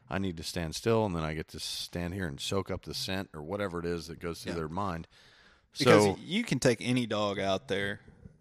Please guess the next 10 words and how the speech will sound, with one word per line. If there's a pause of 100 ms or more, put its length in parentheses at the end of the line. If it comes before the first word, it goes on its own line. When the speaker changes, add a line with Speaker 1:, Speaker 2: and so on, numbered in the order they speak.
(140)
Speaker 2:
I
mean, (640)
and
teach
the
dog
by,
by
your
sentiment.